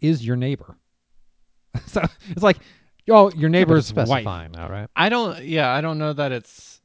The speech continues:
Speaker 3: sexist
Speaker 1: No, it's sexist.
Speaker 3: as much it's hitting keywords, making sure that people know it's a straight video.
Speaker 1: What if you're a chick?
Speaker 2: It's
Speaker 3: It's
Speaker 2: not a straight
Speaker 3: still
Speaker 2: video.
Speaker 3: a guy and a girl,
Speaker 1: Nuh-uh,
Speaker 3: right?
Speaker 1: not if you,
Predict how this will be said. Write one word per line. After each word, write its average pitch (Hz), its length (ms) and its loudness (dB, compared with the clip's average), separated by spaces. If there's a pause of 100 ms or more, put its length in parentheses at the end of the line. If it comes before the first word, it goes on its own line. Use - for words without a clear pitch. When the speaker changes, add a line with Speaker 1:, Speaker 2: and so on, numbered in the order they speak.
Speaker 3:
sexist - 580 -10
Speaker 1:
No, 127 100 -4
it's - 140 -8
sexist. 113 120 -8
Speaker 3:
as 139 320 -4
much 135 580 -6
it's 131 280 -12
hitting 127 440 -8
keywords, 135 920 -12
making 120 480 -12
sure 120 420 -10
that 110 240 -14
people 117 320 -12
know 113 260 -8
it's 110 220 -14
a 101 180 -14
straight - 500 -14
video. 120 460 -10 (1300)
Speaker 1:
What 127 160 -4
if - 80 -10
you're 123 100 -4
a 110 40 -4
chick? - 280 -8 (1600)
Speaker 2:
It's 123 140 -10
Speaker 3:
It's 120 60 -8
Speaker 2:
not 123 180 -2
a 98 40 -6
straight - 340 -4
Speaker 3:
still 151 180 0
Speaker 2:
video. 107 200 -2
Speaker 3:
a 92 40 -6
guy 131 280 2
and 120 200 -6
a 104 60 -10
girl, 120 600 -6
Speaker 1:
Nuh-uh, 143 300 -4
Speaker 3:
right? 127 140 -6
Speaker 1:
not 147 180 -2
if - 160 -8
you, 147 180 -16